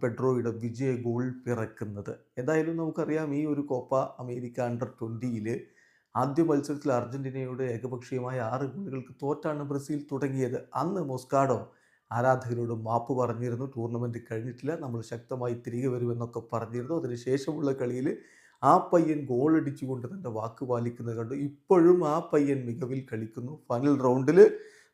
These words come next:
ബ്രസീൽ ആദ്യ കളി വിജയിച്ച് കയറുമ്പോൾ മോസ്കാഡോയുടെ അസിസ്റ്റിൽ നിന്നാണ് പെഡ്രോയുടെ ഗോൾ പിറക്കുന്നത്. ആദ്യ റൗണ്ടിൽ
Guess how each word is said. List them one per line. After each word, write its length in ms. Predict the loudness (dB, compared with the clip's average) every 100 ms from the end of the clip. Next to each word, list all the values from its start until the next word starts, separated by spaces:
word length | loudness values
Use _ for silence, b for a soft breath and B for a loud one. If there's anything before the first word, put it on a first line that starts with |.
| 2
ബ്രസീൽ 400 | 4 6 10 12
ആദ്യ 280 | 12 12 10
കളി 180 | 10
വിജയിച്ച് 420 | 8 6 4 4 2
കയറുമ്പോൾ 480 | 2 2 -2 -2
മോസ്കാഡോയുടെ 680 | 0 -4 -4 0 2 2 0
അസിസ്റ്റിൽ 420 | -2 -4 -10 -8 -6
നിന്നാണ് 340 | -4 -4 -4
പെഡ്രോയുടെ 580 | -2 -2 0 0 2 -2
ഗോൾ 280 | -4 -2 -2
പിറക്കുന്നത്. 520 | -2 -4 -6 -10 -8
ആദ്യ 180 | -4 0
റൗണ്ടിൽ 300 | 0 0 -2